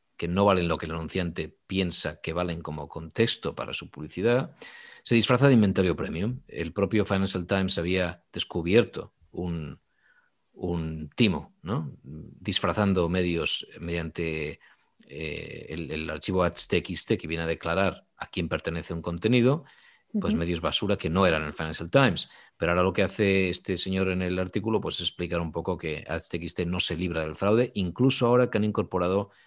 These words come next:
Speaker 1: otra, un, una nueva capa de verificación, que es este archivo json, que es el sellers, sellers dot J S O N se llama. En fin, que la cosa del fraude no para nunca.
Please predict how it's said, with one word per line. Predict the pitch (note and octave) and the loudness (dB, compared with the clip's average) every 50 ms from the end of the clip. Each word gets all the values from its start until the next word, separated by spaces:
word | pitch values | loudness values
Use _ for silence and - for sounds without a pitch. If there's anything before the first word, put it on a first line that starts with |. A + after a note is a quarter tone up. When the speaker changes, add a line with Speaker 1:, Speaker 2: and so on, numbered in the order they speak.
| - _ _ _ _ _ _ _ | -20 _ _ _ _ _ _ _
Speaker 1:
otra, | - F2+ F#2 F2+ E2+ - F#2+ F#2 F2 E2+ E2 D2+ - - - _ _ | -6 -4 -2 -2 0 0 2 2 2 0 0 -2 -4 -8 -14 _ _
un, | _ - - F2 F2 F2 F2 F2 D2+ | _ -12 -8 -6 -4 -4 -4 -4 -4
una | E2 F#2 F2+ F2+ F2 F2+ | -6 -4 -4 -2 -2 -2
nueva | F#2 F#2 F2+ E2 D#2+ | 0 0 0 0 0
capa | - F#2 - - F#2 F#2+ A#2 - _ _ _ _ _ _ | -2 -2 0 0 -2 -2 -2 -8 _ _ _ _ _ _
de | - F2 | -6 -4
verificación, | E2+ E2 - - - E2 E2 - F#2 F#2 F#2 F2+ | -2 -2 -4 -4 -6 -6 -4 -2 -2 -2 -2 -4
que | - E2+ | -4 -6
es | D#2+ E2 | -8 -8
este | D#2+ - - E2 | -8 -6 -8 -8
archivo | E2 - F2 E2+ E2 | -8 -6 -6 -6 -6
json, | D#2 D#2 F2 E2+ E2 D#2+ - F2 E2+ E2 | -4 -2 -4 -2 -2 -4 -4 -6 -6 -8
que | - D#2 | -8 -10
es | - | -8
el | D#2 D#2 - | -6 -6 -4
sellers, | - F2 E2+ E2+ E2 D#2+ D#2+ - - - | -2 -2 -2 -2 -2 -4 -6 -8 -10 -10
sellers | - - - G#2 F#2 F2+ E2 - | -10 -2 -2 0 0 0 -4 -4
dot | - D2+ C#2+ | -8 -8 -8
J | - - D2 | -8 -10 -8
S | D2 - - | -8 -8 -8
O | C#2+ | -8
N | - | -8
se | - C#2 | -8 -8
llama. | C2 - - - _ _ _ | -10 -12 -16 -20 _ _ _
En | - - | -8 -6
fin, | F#2+ E2 D#2 - _ _ _ _ _ _ _ _ _ | -6 -6 -6 -10 _ _ _ _ _ _ _ _ _
que | - - F2 | -2 0 0
la | E2+ E2 | 0 2
cosa | - G#2+ F#2+ - A2+ G#2 | 0 0 0 2 2 2
del | G2+ G2+ F#2 F2 F2 | 2 2 0 0 -2
fraude | - G2 F#2+ F#2+ F#2 E2 | -2 -2 0 0 -2 -4
no | E2 D2+ | -4 -6
para | - C#2+ C2+ | -6 -8 -8
nunca. | A#1+ C2+ D2 - - - | -10 -12 -16 -18 -20 -20